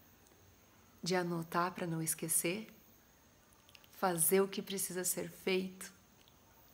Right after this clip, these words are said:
com toda essa energia ao seu redor, com essa força derramada sobre você, porque as coisas acontecem sempre em duas vezes, a primeira aqui e a outra aqui.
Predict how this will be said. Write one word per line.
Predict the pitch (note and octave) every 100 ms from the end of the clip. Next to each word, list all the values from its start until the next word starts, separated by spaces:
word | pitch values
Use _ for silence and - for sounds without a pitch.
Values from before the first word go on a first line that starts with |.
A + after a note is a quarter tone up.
| -
com | - F3
toda | E3+ F#3 F#3
essa | F#3+
energia | F#3 F3 F3 F3 E3+ E3 F3 F3 E3+
ao | - F3
seu | F3 - F#3
redor, | F#3 G3+ F3+ E3 F3 - - - - - - - - - - - - - -
com | F#3+
essa | E3
força | F3+ - - F3+ F3+ E3+
derramada | E3+ F3 E3 E3+ D#3+
sobre | - E3 F3
você, | D#3+ E3+ - D#3+ E3 - - - - - - - -
porque | - F#3
as |
coisas | - F3+ E3+
acontecem | F3+ F3+ E3+ F3 E3+ F#3
sempre | E3+
em | F3
duas | D#3+ G3+ A3+
vezes, | E3+ D#3+ D#3 D3+ D#3+ - - -
a | -
primeira | E3 E3+ E3 E3+
aqui | D#3+ - A3+ A#3 - - - -
e | -
a | G#3
outra | F#3+ F3+ F3+ F3
aqui. | - E3+ D#3